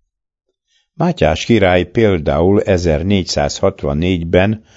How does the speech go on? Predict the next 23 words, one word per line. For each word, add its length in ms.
arra 340
kérte 480
a 80
szegedi 800
sókamarásokat, 1300
hogy 240
a 80
szülei 600
és 240
testvéri 640
lelki 460
üdvéért 680
mondandó 640
misék 440
fejében 760
egy 300
Baranya 440
megyei 560
kolostornak 760
fizessenek 760
ki 260
százötven 760
aranyforintot. 1080